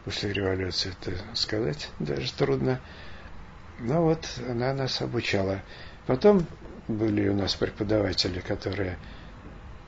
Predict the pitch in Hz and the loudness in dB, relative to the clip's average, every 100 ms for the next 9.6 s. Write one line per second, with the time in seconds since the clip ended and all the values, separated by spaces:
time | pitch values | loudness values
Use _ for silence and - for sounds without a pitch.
0 | - 104 98 95 - - - - - 110 | -14 -8 -6 -4 -6 -10 -12 -12 -2 -2
1 | - 113 101 95 - - - - - - | 4 4 6 2 -4 -12 -10 -10 -10 -12
2 | - - - - 127 127 127 120 120 120 | -12 -14 -14 -4 0 2 4 6 6 6
3 | 113 101 - 98 87 - - - 101 87 | 6 2 2 0 0 2 2 2 2 0
4 | 85 101 196 180 139 113 95 - 90 - | 2 10 12 12 10 6 4 0 -4 -4
5 | - 190 180 156 151 147 - - - - | 6 8 8 8 6 4 -8 -14 -12 -4
6 | 120 170 165 151 117 - 117 - 143 120 | 4 8 8 8 2 0 2 6 8 8
7 | - 101 - - - 98 85 - - - | 6 0 -2 -2 -2 -2 -2 -8 -10 -10
8 | - - - - 98 92 95 - 117 - | -12 -12 -12 -10 -6 -6 -6 -8 -10 -8
9 | 110 107 - 117 101 | -6 -6 -4 0 2